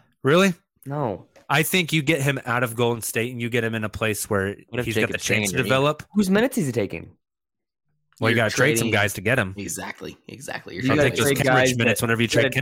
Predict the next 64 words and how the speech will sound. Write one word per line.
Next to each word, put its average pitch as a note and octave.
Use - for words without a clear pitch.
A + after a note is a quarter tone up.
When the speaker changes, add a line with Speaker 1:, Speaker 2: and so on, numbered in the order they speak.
Speaker 1:
Kenrich. G2+
Speaker 2:
you C3+
gotta C3
trade B2
guys. A2+
Oh, A#2+
Speaker 4:
Kenrich. A2+
Speaker 2:
sure, A#2+
but, G2+
like, F#2+
Kenrich G#2+
is G2
nineteen G#2
minutes G2+
a G#2
game. A2
Speaker 1:
Yeah, F#3
I G#2
mean, A#2+
that's C3+
a A2
hell G2+
Speaker 4:
I'd C#3+
Speaker 1:
of D3+
a -
Speaker 4:
give -
Speaker 1:
lot C#3
more -
Speaker 4:
Moses C#3
Speaker 1:
than D3
what C#3
he's D3+
Speaker 4:
Moody D#3
Speaker 1:
getting C#3
in D3+
Golden C#3+
Speaker 4:
nineteen C#3+
minutes F#3
Speaker 1:
State. A3+
Speaker 4:
per D3
game. F3
Speaker 2:
But B2
this E3
is, D#3
this E3
is C#3
him C#3
playing C3
nineteen B2
minutes A#2+
a A#2
game G#2+
with A2
Trey G2
Mann A#2
injury G#2+
and F2
Poku A#2
being G#2
missing A2
a -
little G#2+
bit. G2+
Like, G#2